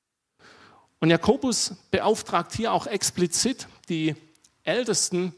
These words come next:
mit dem Gebet und der Salbung mit Öl. Und das haben auch die Jünger schon getan.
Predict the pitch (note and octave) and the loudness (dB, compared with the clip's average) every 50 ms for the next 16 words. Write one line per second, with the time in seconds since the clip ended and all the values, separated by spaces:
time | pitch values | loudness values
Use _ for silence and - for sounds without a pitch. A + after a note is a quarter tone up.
0 | _ - F3 F#3+ A3 G#3 G3+ G3 F3+ - F3 D#3+ - - E3 F3 F#3+ G3 G3 F3+ | _ -2 0 0 2 2 0 0 0 0 -2 -2 0 2 2 2 2 2 2 0
1 | D#3+ D3 C3+ - - - C3+ C#3 D3 D3+ D3+ E3+ D#3+ D#3+ D#3 D#3 - - - _ | 0 0 0 0 0 0 0 0 0 -2 -2 -4 -4 -4 -6 -10 -14 -20 -20 _
2 | - E3 D#3 D3 D3+ - C3+ B2+ B2+ B2+ B2 B2 - - _ _ _ _ _ _ | -6 -4 -4 -4 -4 -6 -6 -4 -4 -4 -6 -8 -12 -16 _ _ _ _ _ _
3 | _ _ _ _ _ - A3+ C4 A3 - A3 G#3 G#3+ G#3+ G#3 G3+ - - B3 A3+ | _ _ _ _ _ -6 -4 -2 0 2 2 2 2 2 0 -2 0 -2 -4 -2
4 | B3+ D4 F#4 D4 - - E3 C#3 B2+ - C3 - - B2+ A#2 B2+ C3 C3 | -2 -2 -2 -2 -2 -2 -4 -6 -6 -8 -10 -10 -10 -12 -12 -12 -14 -16